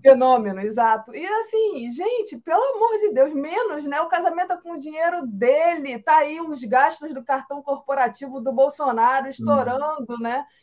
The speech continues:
Speaker 1: E ninguém se preocupa de falar disso. Tão falando do casamento do Lula que tem vinho, vinho de oitenta reais.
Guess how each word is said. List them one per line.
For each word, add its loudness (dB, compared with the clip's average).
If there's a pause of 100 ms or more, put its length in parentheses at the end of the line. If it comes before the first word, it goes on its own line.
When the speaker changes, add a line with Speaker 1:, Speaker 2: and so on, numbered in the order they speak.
Speaker 1:
E -12
ninguém -8
se -8
preocupa -2
de -10
falar 2
disso. -10
Tão -12
falando -2
do -16
casamento -2
do -8
Lula -4
que -20
tem -10
vinho, -10 (220)
vinho -6
de -6
oitenta -4
reais. -4